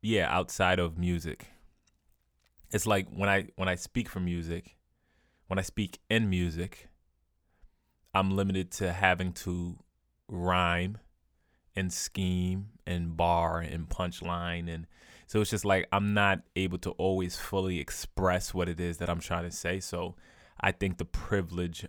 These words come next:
of being able to just come on here and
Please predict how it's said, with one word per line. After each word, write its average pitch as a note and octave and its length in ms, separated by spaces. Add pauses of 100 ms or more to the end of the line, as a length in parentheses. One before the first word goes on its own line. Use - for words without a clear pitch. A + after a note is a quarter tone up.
(120)
of E2 540 (1700)
being F2+ 300
able F2 260
to E2+ 100
just E2+ 260
come F2+ 220
on E2+ 160
here F2+ 260
and E2 420